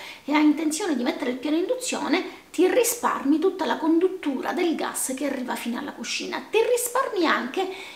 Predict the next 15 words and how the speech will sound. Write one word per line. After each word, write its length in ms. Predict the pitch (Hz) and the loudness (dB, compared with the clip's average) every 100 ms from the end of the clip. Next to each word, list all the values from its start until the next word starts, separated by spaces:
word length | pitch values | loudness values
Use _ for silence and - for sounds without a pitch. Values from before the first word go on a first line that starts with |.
| - | 2
il 220 | 320 285 | 8 10
buco 720 | 233 311 453 - 262 226 - - - - | 8 6 4 6 8 8 6 -2 -12 -4
che 160 | 247 | 2
deve 180 | 254 320 | 4 4
essere 300 | - 277 254 | 2 0 -2
fatto 420 | - 311 - 262 | -2 -2 -2 -6
per 240 | - 269 254 | 0 0 0
legge 640 | 247 294 269 202 226 226 | 2 4 2 -2 -2 0
nel 260 | 254 262 269 | 2 6 10
muro 520 | 277 302 254 202 220 | 10 10 6 2 0
affinché 640 | 262 247 - 254 254 320 | -2 -4 -4 -4 0 -2
ci 140 | 320 247 | 0 -2
sia 340 | - 285 262 | -2 2 2
la 120 | - | 2
possibilità 840 | - 254 - 240 269 269 320 294 | -2 -4 -2 -2 0 4 8 8